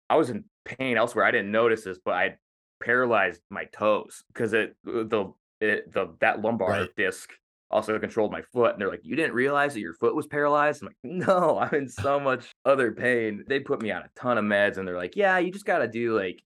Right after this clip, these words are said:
Speaker 1: yoga stuff now, but, like, maybe you should start looking into getting a prosthetic now that you're kinda growing into your body. If you don't wear a prosthetic more,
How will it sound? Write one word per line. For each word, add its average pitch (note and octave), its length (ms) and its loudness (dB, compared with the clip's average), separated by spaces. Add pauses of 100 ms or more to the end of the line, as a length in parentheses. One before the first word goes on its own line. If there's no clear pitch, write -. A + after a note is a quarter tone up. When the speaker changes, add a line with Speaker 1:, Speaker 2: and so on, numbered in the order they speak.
Speaker 1:
yoga G2 420 0
stuff F#2 300 -2
now, F#2 280 2
but, F#2 200 -4
like, G2 180 -4
maybe A2+ 480 -2 (380)
you A2 120 -2
should G#2+ 180 -8
start G2+ 280 2
looking G#2 280 -6
into F#2+ 180 -4
getting F2+ 300 -2
a F2 60 -6
prosthetic G2+ 800 0
now A#2+ 260 4
that A2 100 0
you're G#2 120 -8
kinda G#2+ 260 -2
growing G#2 380 0
into G2 160 -4
your F2+ 200 -4
body. G#2 580 0 (140)
If G#2 160 -6
you G2+ 80 -8
don't G2 280 -4
wear G2 160 0
a F#2 40 -8
prosthetic F#2+ 540 -2
more, A2+ 360 -2